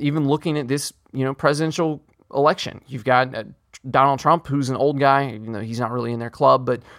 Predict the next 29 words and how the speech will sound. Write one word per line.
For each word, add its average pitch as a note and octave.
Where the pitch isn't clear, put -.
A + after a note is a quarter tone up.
um, A2
you C3
know, B2
Joe C3+
Biden D3+
is A#2
an A#2
old D3
guy, D3+
Bernie C#3
Sanders C#3+
is B2+
a A#2
really C#3+
old D3
guy, C3+
Nancy D3
Pelosi, C#3+
she's C#3+
a C#3+
hundred C#3
years C3
old. B2+
I -
mean, B2+
these F#3+
people E3+
are C#3
all, C3+